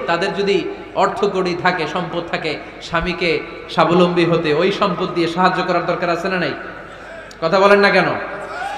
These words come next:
নয় নাম্বার, স্ত্রীর দায়িত্ব দাম্পত্য জীবনকে সুখময় করতে নিজেকে স্বামীর সামনে বিউটিফাই করে উপস্থাপন করা।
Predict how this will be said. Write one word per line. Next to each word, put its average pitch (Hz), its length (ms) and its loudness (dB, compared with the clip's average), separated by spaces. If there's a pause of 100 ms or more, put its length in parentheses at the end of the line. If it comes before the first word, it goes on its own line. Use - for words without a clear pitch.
(200)
নয় 262 340 8
নাম্বার, 294 440 10 (760)
স্ত্রীর 269 440 0
দায়িত্ব 247 420 6
দাম্পত্য 220 520 2
জীবনকে 208 340 0
সুখময় 214 460 0
করতে 196 340 2
নিজেকে 240 400 0
স্বামীর 226 280 0
সামনে 208 300 -2
বিউটিফাই 233 760 4
করে 175 220 2 (300)
উপস্থাপন - 460 0
করা। 113 220 -2